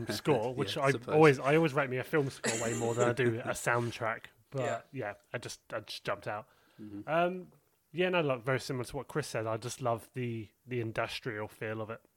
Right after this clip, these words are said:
Speaker 3: Mm.
Speaker 2: I just, how, like, just clanging metal, it just feels cold and, yeah, I, I'm a sucker for your tr-, you know, your traditional film score, very classical, but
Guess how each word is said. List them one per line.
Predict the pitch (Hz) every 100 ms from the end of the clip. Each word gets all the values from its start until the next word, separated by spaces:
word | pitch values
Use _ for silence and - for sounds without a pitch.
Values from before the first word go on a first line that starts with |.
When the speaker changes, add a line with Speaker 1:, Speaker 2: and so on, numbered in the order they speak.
| _ -
Speaker 3:
Mm. | 143 107 -
Speaker 2:
I |
just, | 113 113 - _ _
how, | 123 117
like, | 113 110
just | 117 - _ -
clanging | - 120 113 113 110 113
metal, | 117 - 127 113
it | 104
just | -
feels | - 107 -
cold | - 113 104 104 104 107
and, | 107 101 101 95 - - _ _ - _ _ _ _ _ _ _ _ _ -
yeah, | 131 139 - _
I, | 143 143 - _ - - - - - - -
I'm | 165 165
a |
sucker | - 151 156
for | -
your | 143 135
tr-, | - - - -
you | 143
know, |
your | 120 135 131
traditional | - - 151 - 131 117
film | - 113 131
score, | - 139 135
very | 123 123 123
classical, | 131 110 - - 131 123 -
but | 120 117